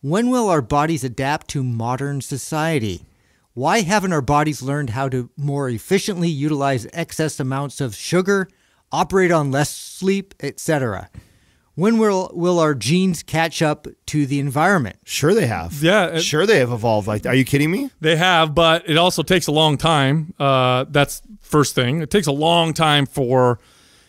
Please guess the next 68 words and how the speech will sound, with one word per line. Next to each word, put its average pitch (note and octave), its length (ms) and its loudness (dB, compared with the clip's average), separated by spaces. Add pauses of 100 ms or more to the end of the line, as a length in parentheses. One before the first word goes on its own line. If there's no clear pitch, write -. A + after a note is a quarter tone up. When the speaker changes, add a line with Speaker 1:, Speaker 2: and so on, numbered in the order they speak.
Speaker 3:
evolution D3 520 2
to C#3 80 2
happen. C3 500 2 (280)
And D#3+ 100 2
the E3 60 4
second A#3 360 2
thing D#3+ 180 2
is C#3 120 0
we D#3+ 100 -2
kinda A#3 280 0
slow F#3+ 260 2
it F3 80 -2
down E3 320 0
because D3+ 320 0
we're C#3+ 100 2
not E3 180 0
letting D#3+ 260 0
people, D3+ 420 0
and D3 160 -2
I'm D#3 140 0
not F3 160 2
saying D#3+ 160 2
we C#3 80 2
should D#3 180 0
do B2+ 80 -2
this, A#2 120 -4
by A2+ 120 -6
the G#2+ 60 -4
way. C#3+ 100 0
Speaker 2:
Well, D#3+ 380 4
Speaker 3:
We F3+ 80 4
don't G3+ 100 4
let F#3 140 2
people E3+ 180 0
die, D3 380 2
and D3+ 200 0
we D3 60 4
don't D3+ 160 4
let D3+ 200 0
people D#3+ 180 0
Speaker 2:
Wait F#3+ 240 4
a F3+ 80 2
second C3+ 320 0
here. B2+ 160 4
I'm C#3+ 100 2
gonna E3+ 160 0
challenge D#3+ 400 2
that B2+ 120 2
a A#2 40 2
little A#2 140 2
bit. A#2+ 100 2
I, C#3 160 2 (260)
our B2+ 220 0
bodies D3+ 420 2
ad-, A2+ 220 -2
adapt C3 540 2
to C#3 80 -4
the A2+ 120 -2
level B2 380 2
of G#2+ 80 -2
intake B2+ 420 0
of F#2+ 140 -8
sugar C3+ 460 2
and A2 120 -2
things A#2 260 0
that A2+ 100 2
we A2 160 2
do G#2+ 580 2